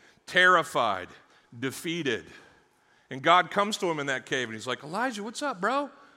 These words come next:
We totally, you know, toasted the Baal prophets. Wh-, why, why the long face?" It's a paraphrase. That's not the literal. <laughs> But you can read it in First Kings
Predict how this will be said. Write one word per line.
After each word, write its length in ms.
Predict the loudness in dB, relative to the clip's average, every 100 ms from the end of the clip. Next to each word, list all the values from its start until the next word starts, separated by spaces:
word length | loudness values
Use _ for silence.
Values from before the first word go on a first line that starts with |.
| _ _ -14
We 100 | -10
totally, 420 | -4 -4 -2 -6 -8
you 100 | -8
know, 100 | -8
toasted 520 | -6 -2 -2 -2 -6
the 60 | -4
Baal 300 | 2 2 2
prophets. 720 | 2 2 2 -4 -6 -6 -8 -16 _ _ _ _ _ _ _ _ _ _
Wh-, 180 | -14 -4
why, 220 | 2 2
why 240 | 2 0 2
the 80 | 2
long 320 | 4 4 2
face?" 840 | 0 0 0 -6 -6 -8 -10 -14 -20 _ _ _ _ _ _ _ -20
It's 220 | -16 -16 -18 _ -20
a 60 |
paraphrase. 480 | -8 -6 -6 -8 -14
That's 220 | -12 -12
not 120 | -12 -12
the 80 |
literal. 500 | -10 -12 -10 -12 -14 -18
<laughs> 60 | _ _ _ _ _ _ _ _ _ _ _ _ -20 -20 -20 -18 -20 _ _ _ _ _ -16
But 160 | -14
you 40 | -8
can 140 | -4
read 160 | 0 0
it 80 | -2
in 80 |
First 300 | -4 -4 -4
Kings 200 | -4 -8